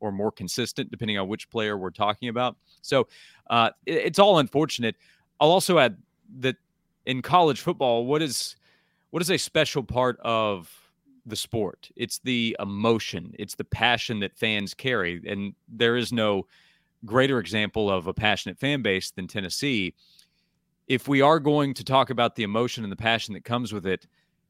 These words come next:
well, emotion has a number of different angles, and sometimes that's going to be negative. So again, I'll call that unfortunate. I just also think it's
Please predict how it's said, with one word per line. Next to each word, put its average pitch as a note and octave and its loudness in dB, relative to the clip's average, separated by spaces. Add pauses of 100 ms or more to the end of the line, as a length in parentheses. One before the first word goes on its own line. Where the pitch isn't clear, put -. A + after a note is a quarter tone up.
(240)
well, B2+ 2
emotion C3+ 2
has A#2+ 0
a A2+ -4
number A#2+ 0
of F#2+ -4
different G#2+ -4
angles, G#2+ -4
and G2+ -8
sometimes A#2 -2
that's G#2+ -4
going A2 -4
to F2 -10
be F2+ -8
negative. F2+ -4
So A2 0
again, B2 2
I'll A2 2
call A#2+ 0
that G2 0
unfortunate. G#2 -4 (240)
I A2 2
just A2+ -4
also B2+ 0
think G#2+ -4
it's - -8